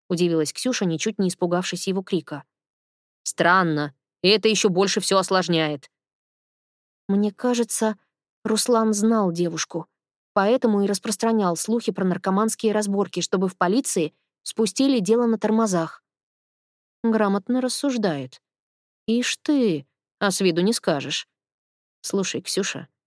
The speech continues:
давай-ка поглядим на твоего Руслана. Пока Пепелин собирает информацию, мы вполне можем рассмотреть его поближе». «Моего?»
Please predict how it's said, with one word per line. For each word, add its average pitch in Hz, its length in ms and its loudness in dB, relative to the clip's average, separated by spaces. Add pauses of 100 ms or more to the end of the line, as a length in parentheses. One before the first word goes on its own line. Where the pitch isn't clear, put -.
(360)
давай-ка 202 420 0
поглядим 165 480 0
на 160 100 -2
твоего 147 300 -6
Руслана. 139 480 -6 (720)
Пока 233 300 -2
Пепелин 202 440 0
собирает 175 460 0
информацию, 170 720 -2 (360)
мы 277 120 2
вполне 240 380 2
можем 185 280 2
рассмотреть 170 560 0
его 175 180 2
поближе». 156 580 -4 (920)
«Моего?» 185 680 0